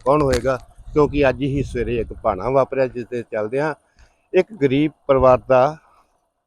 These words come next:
ਸਾਰਾ ਨੁਕਸਾਨ ਹੋ ਗਿਆ ਅਤੇ ਉਹ ਗਰੀਬ ਪਰਿਵਾਰ ਭੁੱਬਾਂ ਮਾਰ ਮਾਰ ਰੋਂਦਾ ਵੇਖਿਆ ਨਹੀਂ ਸੀ ਜਾਂਦਾ, ਜਦ ਕਿ ਉੱਥੇ ਘਰ ਦੇ ਆਸ-ਪਾਸ ਵੀ ਨਾੜ ਨੂੰ ਅੱਗ ਲੱਗੀ ਹੋਈ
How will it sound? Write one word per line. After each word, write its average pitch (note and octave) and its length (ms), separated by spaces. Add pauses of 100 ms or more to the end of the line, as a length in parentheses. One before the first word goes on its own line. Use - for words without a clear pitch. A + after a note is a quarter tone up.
(560)
ਸਾਰਾ F3+ 420
ਨੁਕਸਾਨ C3 640 (260)
ਹੋ B2 140
ਗਿਆ C3 300 (120)
ਅਤੇ C3+ 400 (480)
ਉਹ C#3+ 120
ਗਰੀਬ C3 420
ਪਰਿਵਾਰ B2+ 300 (120)
ਭੁੱਬਾਂ A#2 300
ਮਾਰ A#2 280
ਮਾਰ A2+ 240
ਰੋਂਦਾ G#2 320
ਵੇਖਿਆ A#2 380
ਨਹੀਂ A#2 160
ਸੀ C3 160
ਜਾਂਦਾ, A#2 420 (520)
ਜਦ B2+ 260
ਕਿ B2+ 260 (460)
ਉੱਥੇ C3+ 300
ਘਰ B2+ 200
ਦੇ G2+ 160
ਆਸ-ਪਾਸ A2 500
ਵੀ A#2+ 160
ਨਾੜ A2+ 300
ਨੂੰ A2+ 220
ਅੱਗ G2 120
ਲੱਗੀ G2 300
ਹੋਈ F#2 140